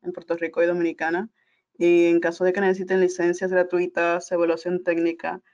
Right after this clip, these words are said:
una presentación personalizada para su equipo, estamos a la orden y estaremos contactándolos por correo para que puedan tener nuestro contacto.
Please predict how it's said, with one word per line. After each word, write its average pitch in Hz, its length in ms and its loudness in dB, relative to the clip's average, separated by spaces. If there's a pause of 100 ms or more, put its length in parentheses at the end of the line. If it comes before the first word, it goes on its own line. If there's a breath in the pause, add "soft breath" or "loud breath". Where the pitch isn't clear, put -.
(140)
una 185 180 0
presentación 190 560 -2
personalizada 170 680 0
para 175 140 0
su 175 100 -10
equipo, 170 460 -4
estamos 165 340 -8
a 175 60 -4
la 160 140 0
orden 175 420 -4 (340)
y 170 60 -2
estaremos 165 420 -2
contactándolos 170 840 -2
por 175 160 -4
correo 185 400 0
para 156 320 0
que 170 120 -8
puedan 156 180 -4
tener 165 160 -4
nuestro 165 260 -6
contacto. 160 460 -10